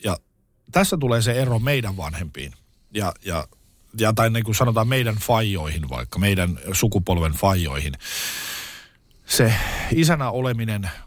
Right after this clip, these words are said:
o-, oli yhdenlaista. Vaikka silloin jo, mä muistan vielä lukeneeni silloin lapsena jotain, siis lapsille tarkoitettua kuvakirjaa, ö, missä o-,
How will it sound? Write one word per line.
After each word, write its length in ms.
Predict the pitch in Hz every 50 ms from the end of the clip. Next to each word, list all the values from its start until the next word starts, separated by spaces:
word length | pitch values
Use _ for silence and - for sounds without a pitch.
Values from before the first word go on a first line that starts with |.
| - _ -
o-, 120 | - - _ _ _ _ -
oli 260 | - 117 127 127 123
yhdenlaista. 720 | 120 127 131 123 120 113 107 101 95 90 90 92 - - 110
Vaikka 300 | 135 170 180 - - 170
silloin 460 | - - 208 208 185 160 135 120 117
jo, 120 | 117 117
mä 180 | 117 110 107 117
muistan 440 | 135 170 233 214 - - 143 120 120
vielä 300 | 120 117 113 104 98 90 80 _ _ _ _ _ _ _ _ _ _ _ _ _ _ _ _ - - -
lukeneeni 560 | - 117 135 135 143 120 110 104 98 92 92
silloin 460 | 90 - 117 110 107 101 90 92 87
lapsena 440 | 98 107 107 - - - 101 90 80
jotain, 420 | 82 92 95 90 - 90 87 85 82
siis 200 | 82 92 87 -
lapsille 320 | 90 82 - 147 147 156
tarkoitettua 640 | - - 127 117 110 107 107 107 98 - 110 104 92 92
kuvakirjaa, 800 | - 117 101 107 98 92 - 107 98 95 98 92 90 92 87 - - - - - - - - - - - - - - -
ö, 200 | 82 80 71 -
missä 420 | - - 90 95 - - 95 87 - _ _ _ _ _ _ _ _ _ _ _ _ _ _ _ -
o-, 160 | - - -